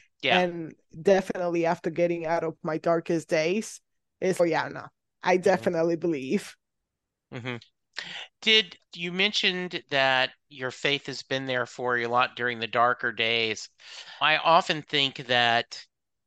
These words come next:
Speaker 1: music is such a powerful tool in helping us.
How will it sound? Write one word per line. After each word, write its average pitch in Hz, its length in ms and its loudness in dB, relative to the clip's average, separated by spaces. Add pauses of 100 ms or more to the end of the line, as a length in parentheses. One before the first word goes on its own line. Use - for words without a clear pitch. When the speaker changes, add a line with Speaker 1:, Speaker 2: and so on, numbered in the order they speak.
(180)
Speaker 1:
music 180 580 0
is 131 100 -4
such - 360 0
a 139 160 -6
powerful 135 760 0
tool 120 640 -6 (440)
in 127 260 -2
helping 135 500 0
us. 120 440 2